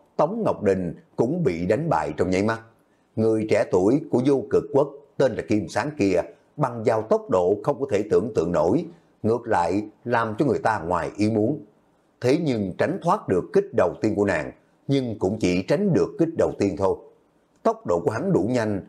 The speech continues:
vẫn không cách nào mà nhanh hơn Thiên Diệp Lẫm. Vị thiếu nữ này đến từ Phù Tang Quốc, làm cho người ta kiến thức được thực lực chân chính của top mười thiên kiêu bảng. Cùng lúc đó, võ đài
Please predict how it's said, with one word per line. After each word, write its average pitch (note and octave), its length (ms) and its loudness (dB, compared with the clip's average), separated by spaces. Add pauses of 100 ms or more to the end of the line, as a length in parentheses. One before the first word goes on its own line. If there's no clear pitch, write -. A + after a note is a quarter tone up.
(140)
vẫn A#2 320 0
không F3 260 -2
cách G3+ 140 0
nào G2 140 0
mà E2 80 -6
nhanh G2+ 240 0
hơn G#2 280 2
Thiên A#2+ 240 0
Diệp E2+ 160 0
Lẫm. E2 260 -2 (720)
Vị G#2+ 320 0
thiếu E3+ 200 0
nữ A#2+ 200 2
này F2+ 360 0 (160)
đến C#3 320 0
từ F2+ 300 2
Phù A2 260 2
Tang F#2 200 -2
Quốc, C#3+ 300 -2 (280)
làm G#2+ 300 0
cho D#3+ 80 0
người A#2+ 200 0
ta G2 240 -2
kiến C#3 240 -2
thức F#3+ 200 -2
được F2 160 4 (120)
thực G2 180 0
lực G#2+ 160 0 (100)
chân G#2 260 0
chính E3+ 300 -2 (280)
của A2+ 220 4 (100)
top G3+ 200 0
mười F2 340 2
thiên A2 140 0
kiêu G#2+ 120 2
bảng. D#2+ 300 -2 (960)
Cùng G#2 180 0
lúc A#2 140 -4
đó, C3 380 0 (320)
võ A2+ 100 4
đài F2 240 0